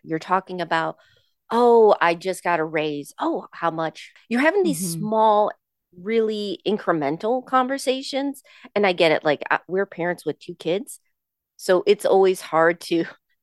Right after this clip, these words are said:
Speaker 1: like, make
Speaker 2: <laughs>
Speaker 1: time for it, but something
Speaker 2: Yes.
Speaker 1: even, like, a monthly, just
Speaker 2: Mm-hmm.
Speaker 1: chat with drinks or snacks, however you wanna do it, where you're just relaxing, saying, "How, how are we doing, like, financially speaking now? What's the big picture?" I think,
Speaker 2: I
Speaker 1: like,
Speaker 2: love that.
Speaker 1: those are,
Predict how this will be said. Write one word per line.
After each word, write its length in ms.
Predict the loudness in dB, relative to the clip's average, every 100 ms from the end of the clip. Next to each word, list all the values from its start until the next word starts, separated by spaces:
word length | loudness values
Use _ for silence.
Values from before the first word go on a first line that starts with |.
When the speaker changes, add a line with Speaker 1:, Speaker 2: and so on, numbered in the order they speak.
| -12
Speaker 1:
like, 160 | -10
make 260 | -6 -2 -2
Speaker 2:
<laughs> 80 | -4
Speaker 1:
time 300 | -4 -4 -4
for 180 | 0
it, 100 | 0 0
but 140 | -2
something 180 | 0 2
Speaker 2:
Yes. 240 | 2 0
Speaker 1:
even, 200 | -2 -4 -4
like, 180 | -4 -6
a 60 |
monthly, 840 | -10 -10 -8 -8 -8 -6 -6 -6 -12 _ _ _ _ _ _
just 240 | -4 -4
Speaker 2:
Mm-hmm. 140 | -2 -2
Speaker 1:
chat 320 | 2 0 0
with 160 | -4 -4
drinks 500 | -10 -2 0 0 0
or 200 | -2 -2 -4 -8
snacks, 260 | -4 -4 -2
however 320 | -2 -2 -2
you 120 | -4
wanna 260 | -4 -6 -6
do 220 | -6 -2
it, 200 | -2 -4
where 140 | -6
you're 160 | -4 -6
just 220 | -8 -12
relaxing, 480 | -8 -4 -4 -6 -12
saying, 300 | -8 -8 -8 -16 _ _ _ _ _ _ -14
"How, 380 | -2 0 0 -2
how 140 | 0
are 140 | 2 2
we 140 | -2
doing, 300 | -6 -6 -6
like, 220 | -6 -10
financially 600 | -10 -8 -8 -8 -8 -10
speaking 540 | -10 -12 -12 -10 -10 -8
now? 460 | -6 -4 -6 -10 -12
What's 220 | -12 -8
the 80 | -8
big 200 | -8 -10
picture?" 440 | -12 -14 -16 -18 _ _ _ _ _ _
I 80 | -2
think, 160 | 0 0
Speaker 2:
I 20 |
Speaker 1:
like, 200 | 0 -2
Speaker 2:
love 100 | 0
that. 60 | 0
Speaker 1:
those 200 | 0 -2
are, 160 | -6